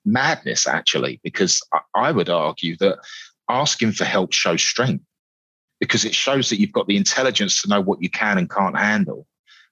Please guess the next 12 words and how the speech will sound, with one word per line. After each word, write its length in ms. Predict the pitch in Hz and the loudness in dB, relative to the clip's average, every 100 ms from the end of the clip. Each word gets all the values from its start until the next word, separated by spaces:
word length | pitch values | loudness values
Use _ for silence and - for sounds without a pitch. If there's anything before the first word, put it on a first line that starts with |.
| - | -2
And, 320 | 95 92 95 - _ _ _ _ - | 2 2 2 -2 _ _ _ _ -4
and 140 | 110 | 0
you, 200 | 104 120 117 110 120 110 | 2 0 -2 -6 -6 -4
we, 160 | 123 - | -6 -4
we, 140 | 120 - | -6 -4
we 80 | 127 | -2
should 200 | - 104 | -2 0
always 420 | 135 156 95 76 | 2 2 0 -2
be 160 | - 80 | -4 -4
asking 360 | 78 - - | -2 -4 -8
for 120 | - 69 | -14 -14
help. 220 | - | -14